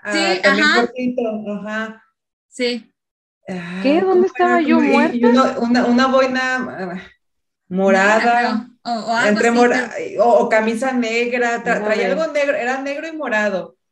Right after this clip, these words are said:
Speaker 1: y, y de repente unos lentes. Ay,
Speaker 2: Sí.
Speaker 1: ¿cómo se llamaba?
Speaker 2: No me acuerdo, pero
Speaker 1: A ver,
Speaker 2: fíjate, ahora
Speaker 1: Nickelodeon noventas, vamos a ver qué pasa. <laughs>
Speaker 3: Ah, no, ya les digo, ya la, ya se van a traumar de por vida.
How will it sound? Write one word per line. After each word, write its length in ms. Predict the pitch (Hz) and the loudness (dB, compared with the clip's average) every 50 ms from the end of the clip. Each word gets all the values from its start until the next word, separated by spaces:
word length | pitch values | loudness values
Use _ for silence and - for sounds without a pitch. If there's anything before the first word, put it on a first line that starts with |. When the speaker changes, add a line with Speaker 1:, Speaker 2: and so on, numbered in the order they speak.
| _ _ _ | _ _ _
Speaker 1:
y, 140 | 196 202 214 | -8 -6 -4
y 320 | 214 214 214 214 196 202 | -4 -4 -6 -6 -6 -4
de 120 | 190 202 196 | -4 -4 -4
repente 380 | 202 202 - 214 214 214 240 240 | -4 -6 -6 -8 -8 -8 -6 -6
unos 280 | 240 240 240 247 240 | -6 -6 -6 -6 -6
lentes. 640 | 240 226 214 214 208 214 185 185 185 - - _ _ _ _ _ _ _ _ _ _ _ _ _ _ _ _ _ _ _ _ _ _ _ _ _ _ _ _ _ _ _ _ _ _ - | -8 -8 -8 -8 -8 -8 -8 -10 -10 -12 -18 _ _ _ _ _ _ _ _ _ _ _ _ _ _ _ _ _ _ _ _ _ _ _ _ _ _ _ _ _ _ _ _ _ _ -14
Ay, 180 | - - 214 254 226 | -10 -6 -4 -2 -2
Speaker 2:
Sí. 60 | 220 | -2
Speaker 1:
¿cómo 140 | 262 262 277 | -2 -2 -4
se 120 | 277 294 285 | -4 -4 -2
llamaba? 580 | 254 233 220 202 202 202 202 208 214 - - - - - _ _ _ 254 247 247 254 311 - - - | -2 -2 0 0 0 0 -2 -2 -6 -10 -14 -18 -20 -20 _ _ _ -2 0 0 0 -4 -6 -6 -4
Speaker 2:
No 140 | 269 294 277 | -2 0 2
me 80 | 320 | 2
acuerdo, 340 | 302 294 320 359 330 285 269 208 | 2 2 2 0 0 0 -2 -6
pero 120 | 262 247 | -2 0
Speaker 1:
A 40 | 240 | 2
ver, 80 | 240 247 | 4 4
Speaker 2:
fíjate, 200 | 247 247 - 240 | 2 0 -2 -4
ahora 200 | - 233 254 285 302 - | -4 -2 -2 -2 -2 -2
Speaker 1:
Nickelodeon 680 | 226 226 247 247 254 240 240 240 247 247 254 277 277 277 | 0 0 2 2 4 4 4 6 6 4 4 4 2 2
noventas, 600 | 269 247 233 220 220 214 214 214 208 196 190 185 | 0 0 0 0 -2 -2 -2 -2 -2 -2 -2 -2
vamos 300 | 196 202 196 208 220 226 | -4 -4 -6 -6 -8 -8
a 80 | 220 208 | -8 -8
ver 240 | 185 175 170 175 - | -8 -8 -10 -12 -14
qué 120 | - 208 | -16 -12
pasa. 480 | 208 - 175 170 - - 160 185 - - - | -8 -8 -8 -6 -6 -6 -8 -8 -8 -4 -2
<laughs> 60 | 233 220 226 214 233 226 269 - - - - 359 - - - - - - - - - - - _ _ _ _ _ _ _ _ _ 415 403 - - _ _ _ _ _ _ _ _ _ _ _ _ _ _ _ - 302 | -2 0 0 -2 -4 -4 -6 -8 -8 -8 -8 -8 -10 -8 -8 -8 -8 -8 -10 -10 -12 -12 -12 _ _ _ _ _ _ _ _ _ _ -20 -20 -20 _ _ _ _ _ _ _ _ _ _ _ _ _ _ _ -6 -6
Speaker 3:
Ah, 1120 | 330 349 359 359 349 339 320 311 294 269 247 233 _ _ - 196 196 196 196 196 190 185 | -4 -2 -2 -4 -4 -4 -6 -8 -8 -10 -14 -14 _ _ -2 0 0 2 2 2 0 0
no, 300 | 185 185 190 190 202 202 | 0 -2 -2 0 0 0
ya 160 | 202 190 202 202 | -2 -2 -2 -2
les 180 | 214 233 233 226 | -2 -4 -4 -4
digo, 160 | 240 233 226 | -4 -2 -2
ya 120 | 214 202 | -2 0
la, 180 | 208 233 262 269 - | 0 -2 -2 -4 -4
ya 140 | 196 190 | -6 -6
se 80 | 190 233 | -6 -6
van 100 | 233 247 | -10 -10
a 80 | 262 - | -10 -8
traumar 360 | 214 202 196 196 196 196 208 | -6 -6 -4 -2 -4 -4 -4
de 80 | 233 233 | -6 -8
por 200 | _ - 190 185 | _ -6 -6 -6
vida. 340 | 190 202 208 202 190 170 | -6 -8 -8 -8 -10 -10